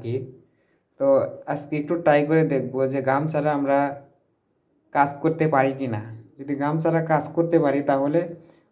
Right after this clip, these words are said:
বাড়িওয়ালাকে বলবো যে আর ঘামের দরকার নাই, এখানে আঠা, আপনার যে কোরিয়ান পুটিন আছে, পুটিন না দিলেও চলে। তো এটাই আমরা আজকে পরীক্ষা করব।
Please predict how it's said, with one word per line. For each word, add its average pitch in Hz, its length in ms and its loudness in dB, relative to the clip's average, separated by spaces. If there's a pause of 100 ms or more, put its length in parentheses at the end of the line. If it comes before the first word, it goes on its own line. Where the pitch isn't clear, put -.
বাড়িওয়ালাকে 143 560 4
বলবো 135 340 -2
যে 127 120 -2
আর 123 180 0
ঘামের 131 320 -2
দরকার 135 320 0
নাই, 139 460 -4 (240)
এখানে 143 460 0
আঠা, 151 720 4 (720)
আপনার 135 400 -2
যে 135 100 6
কোরিয়ান 151 600 4
পুটিন 147 300 -2
আছে, 120 220 -4 (140)
পুটিন 139 220 -6
না 151 260 2
দিলেও 135 420 2
চলে। 117 480 0 (720)
তো 131 60 -8
এটাই 143 280 4
আমরা 143 240 2
আজকে 135 320 -2
পরীক্ষা 131 400 -2
করব। 123 540 -6